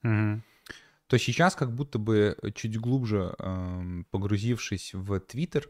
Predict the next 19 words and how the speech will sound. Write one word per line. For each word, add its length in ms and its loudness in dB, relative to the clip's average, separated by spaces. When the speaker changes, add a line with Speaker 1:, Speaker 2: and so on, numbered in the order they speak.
Speaker 2:
в 120 0
инфлюенсерский 720 -2
Twitter, 360 -4
то 80 0
есть 140 -4
вообще 300 2
вот 280 0
в 420 0
какой-то, 760 -2
э, 40 -4
бу-, 220 -2
буржуазная, 1000 4
э, 140 -4
коллаборационная 920 4
<laughs> 40 4
история, 440 6
Speaker 1:
Бурж. 420 0
Speaker 2:
так 160 2
скажем, 420 6